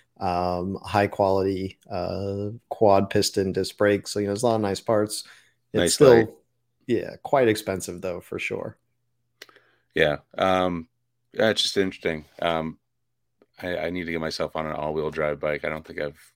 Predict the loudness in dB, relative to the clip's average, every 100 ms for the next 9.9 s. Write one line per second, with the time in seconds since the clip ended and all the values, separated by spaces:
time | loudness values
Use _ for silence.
0 | -8 -4 -4 -4 -6 -8 -8 -8 -6 -6
1 | -6 -10 -12 -12 -8 -8 -6 -8 -8 -12
2 | _ _ _ _ _ _ _ _ _ _
3 | _ -6 -4 -4 -2 -4 -6 -2 0 0
4 | 0 -2 -2 -6 -6 0 0 4 6 6
5 | 4 0 -2 -4 -2 2 2 0 -8 -12
6 | -8 -6 -6 -8 -6 -4 -2 0 -2 -2
7 | -6 -2 0 0 0 -2 -6 -6 -6 -6
8 | -4 -4 -4 -6 -4 -4 -4 -4 -4 -4
9 | -4 -4 -4 -4 -4 -4 -4 -4 -6